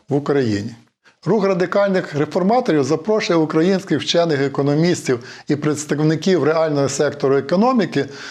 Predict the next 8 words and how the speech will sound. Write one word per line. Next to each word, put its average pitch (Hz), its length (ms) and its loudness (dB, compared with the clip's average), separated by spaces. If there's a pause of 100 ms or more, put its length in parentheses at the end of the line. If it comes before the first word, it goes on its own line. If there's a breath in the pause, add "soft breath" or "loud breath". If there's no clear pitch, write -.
(120 loud breath)
тобто 180 360 -2
українських 165 760 0
підприємців 156 760 0
і - 20 2
промисловців, 180 920 0 (260 loud breath)
об'єднати 190 600 2
свої 170 280 2
зусилля 196 680 2